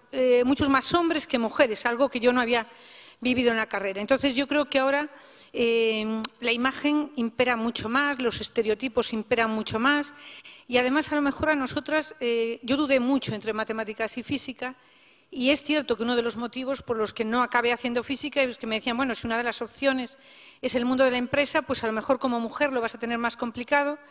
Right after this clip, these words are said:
Y a mí lo de, lo de enseñar me, me gustaba mucho. Yo creo que mis muñecas aguantaron muchos rollos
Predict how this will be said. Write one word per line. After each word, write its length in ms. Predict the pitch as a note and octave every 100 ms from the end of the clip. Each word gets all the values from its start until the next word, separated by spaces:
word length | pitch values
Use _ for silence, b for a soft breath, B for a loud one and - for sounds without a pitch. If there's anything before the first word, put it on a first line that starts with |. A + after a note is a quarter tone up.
| B B B B B B
Y 100 | A#3
a 80 | A3
mí 160 | C4
lo 160 | C4+ C4+
de, 320 | B3 A#3 A#3
lo 120 | A3+ A#3
de 100 | A#3
enseñar 540 | A3 A3 A3+ B3 C4+
me, 420 | B3+ G#3+ G#3 G3
me 140 | G#3 G#3
gustaba 380 | G#3 - A#3 G#3+
mucho. 340 | G3+ - G#3+
Yo 120 | G3
creo 160 | G3+ A3+
que 100 | A#3+
mis 160 | A3+ G3
muñecas 480 | A3 A3+ B3+ A#3+
aguantaron 500 | A3+ G#3+ G#3 A#3 A3+
muchos 400 | A3 G#3+ - G#3 A#3+
rollos 500 | G#3+ G#3 G3 A3+